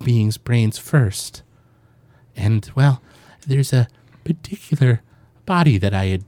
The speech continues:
made sure that we could go back for, uh, because, you know, there were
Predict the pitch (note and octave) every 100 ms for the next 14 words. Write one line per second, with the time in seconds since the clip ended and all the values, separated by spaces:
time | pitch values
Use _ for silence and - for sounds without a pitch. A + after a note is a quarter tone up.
0 | - B2+ B2 - - C3 A2+ G#2 A2 G#2
1 | G2+ F#2+ - D#3+ D#3 - - F2 E2+ -
2 | - - E2+ B2+ - - - G#3+ - F4
3 | B2+ C#3+ E3+ F#3 E3+